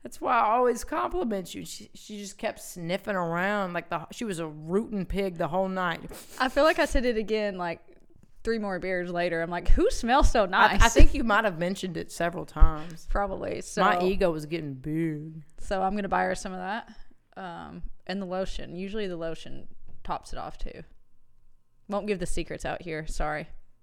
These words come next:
Speaker 1: Well, don't give me the lotion 'cause I'll probably be allergic to it. I'm allergic to most lotions.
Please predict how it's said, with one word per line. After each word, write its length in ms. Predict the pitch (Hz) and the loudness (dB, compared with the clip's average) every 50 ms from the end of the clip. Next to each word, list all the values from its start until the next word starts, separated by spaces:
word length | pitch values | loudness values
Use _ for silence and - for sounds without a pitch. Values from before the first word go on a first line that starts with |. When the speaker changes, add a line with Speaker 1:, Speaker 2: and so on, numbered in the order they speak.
| - _ _ _ - - - - - | -20 _ _ _ -20 -20 -18 -6 0
Speaker 1:
Well, 480 | 175 185 180 175 175 175 170 170 160 - - - - - - - - - - - - - - - - - - - | 2 4 4 4 4 2 0 -2 -4 -8 -14 -20 -20 -20 -20 -20 -20 -20 -20 -20 -20 -20 -20 -20 -20 -20 -12 0
don't 260 | - 202 202 208 196 208 | 4 4 4 4 2 0
give 120 | 208 220 | -2 -2
me 100 | 214 214 | 0 0
the 100 | 196 185 | 0 0
lotion 420 | 165 160 156 160 156 156 - 160 147 | 0 0 0 0 -2 -4 -8 -10 -12
'cause 100 | - 143 | -10 -8
I'll 100 | 156 151 | -8 -8
probably 260 | 147 - 160 156 156 147 151 | -4 -4 -4 -4 -2 -4 -6
be 40 | |
allergic 500 | 143 139 170 165 165 175 165 - - - | -8 -8 -8 -10 -12 -12 -12 -14 -16 -16
to 120 | - - - | -16 -14 -14
it. 200 | - - - - - - - - - - - - - - - | -12 -10 -10 -10 -10 -10 -10 -12 -12 -12 -12 -14 -14 -8 -4
I'm 140 | - 175 180 | -2 0 0
allergic 360 | 180 175 170 170 156 165 156 - | 0 0 0 0 -2 -4 -8 -8
to 100 | - 160 | -10 -8
most 320 | 151 151 151 151 - - | -8 -6 -6 -8 -8 -10
lotions. 680 | - 156 151 151 147 - - 165 160 156 151 151 - | -10 -10 -8 -8 -10 -10 -12 -14 -14 -14 -14 -16 -20